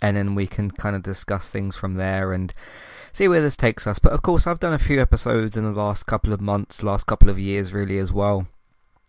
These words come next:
uh, talking about the incompetence of this company, uh, with Warner Brothers and how they've handled D C and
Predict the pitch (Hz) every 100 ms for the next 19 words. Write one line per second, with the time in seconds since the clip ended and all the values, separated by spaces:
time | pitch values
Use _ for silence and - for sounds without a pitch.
0 | - - 104 - 123 - 110 107 104 -
1 | - 107 101 98 98 98 - 101 - 104
2 | - 104 95 98 95 95 - 101 - 95
3 | 95 - - - - - 95 92 98 101
4 | 101 95 95 90 95 92 90 - 92 85
5 | 98 98 90 98 95 87 - 92 - 160
6 | 156 151 127 90 82